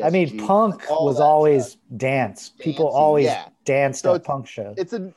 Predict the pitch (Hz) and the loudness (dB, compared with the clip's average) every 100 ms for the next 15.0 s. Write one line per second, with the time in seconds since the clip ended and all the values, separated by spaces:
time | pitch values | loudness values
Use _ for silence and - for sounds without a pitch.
0 | - 202 135 107 190 190 262 240 190 123 | 0 0 0 -8 -6 -2 0 2 0 -4
1 | - 180 175 160 135 101 107 _ 156 156 | -8 -8 -6 -4 -6 -8 -20 _ -8 -4
2 | 165 139 131 131 139 127 110 123 110 135 | -4 -2 -2 -2 -6 -10 -14 -16 -12 -10
3 | 107 - 117 120 113 98 113 98 110 101 | -10 -16 -14 -12 -12 -12 -12 -10 -10 -10
4 | 104 101 _ _ _ _ _ _ 113 110 | -16 -16 _ _ _ _ _ _ -14 -10
5 | 98 107 110 - - 104 113 110 92 - | -8 -6 -6 -8 -10 -10 -10 -12 -12 -14
6 | 92 98 98 110 - - 110 101 - - | -16 -16 -18 -20 -20 -18 -12 -12 -12 -4
7 | 117 113 104 104 98 113 107 - 107 107 | -2 -2 -4 -12 -16 -20 -20 -16 -12 -8
8 | 110 104 104 _ _ _ _ _ 147 151 | -6 -6 -10 _ _ _ _ _ 0 2
9 | 151 147 165 160 147 - _ _ _ _ | 2 2 0 -2 -6 -20 _ _ _ _
10 | _ - 123 123 131 139 135 131 - 135 | _ -12 -4 -2 -2 -4 -6 -12 -18 -16
11 | 123 _ 123 117 - 117 113 113 107 104 | -16 _ -16 -16 -12 -10 -8 -10 -10 -14
12 | - 107 101 104 104 98 98 95 _ - | -12 -12 -12 -12 -12 -10 -12 -14 _ -18
13 | 98 90 95 92 87 101 92 92 - 95 | -14 -14 -14 -20 -20 -20 -20 -20 -16 -16
14 | 92 - 95 95 95 - - 113 107 | -16 -16 -12 -12 -14 -12 -4 -4 -4